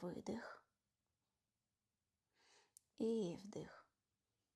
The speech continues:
Цією ж правою ногою зробіть рух вправо та розверніть ногу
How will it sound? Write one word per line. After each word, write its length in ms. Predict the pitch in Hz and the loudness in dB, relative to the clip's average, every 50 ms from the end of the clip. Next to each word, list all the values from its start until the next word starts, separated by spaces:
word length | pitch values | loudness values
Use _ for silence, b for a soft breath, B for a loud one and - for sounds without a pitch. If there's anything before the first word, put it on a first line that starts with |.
| _ - - _ _ - - _ _ _ _ _ _ - b b b b b b b b b b b b b | _ -20 -20 _ _ -20 -20 _ _ _ _ _ _ -20 b b b b b b b b b b b b b
Цією 440 | - - 240 220 214 208 190 180 180 | -4 0 4 10 12 12 12 12 8
ж 120 | - - - | 6 2 6
правою 400 | 190 180 180 - 226 240 262 269 | 8 8 8 10 8 8 8 10
ногою 560 | 277 262 226 190 - - 180 165 - - 208 - _ _ _ _ _ _ _ - B B B B B B _ | 10 8 6 4 0 0 0 0 0 -2 -2 -6 _ _ _ _ _ _ _ -18 B B B B B B _
зробіть 560 | - 208 202 196 202 196 202 220 220 214 - - - | 4 6 8 8 8 8 8 8 8 6 2 2 6
рух 640 | - 202 202 208 233 277 339 - - - - - _ _ _ _ _ - - | 8 10 10 10 10 8 6 2 -2 -8 -10 -12 _ _ _ _ _ -20 -16
вправо 880 | - - - - - 226 226 208 185 175 - 170 175 175 233 262 330 381 - - _ B B B B B B B B B | -14 -14 -14 8 12 12 12 12 12 12 12 12 10 10 10 10 8 8 4 -6 _ B B B B B B B B B
та 280 | - 294 311 320 311 | 10 10 10 12 12
розверніть 880 | 277 240 226 214 214 208 220 220 226 233 233 233 233 226 208 190 - - - | 12 12 12 12 10 10 10 10 12 10 10 10 8 8 6 4 0 0 2
ногу 680 | 214 233 262 330 349 339 330 269 226 185 180 - 220 | 4 4 8 10 10 10 10 10 6 2 2 0 -2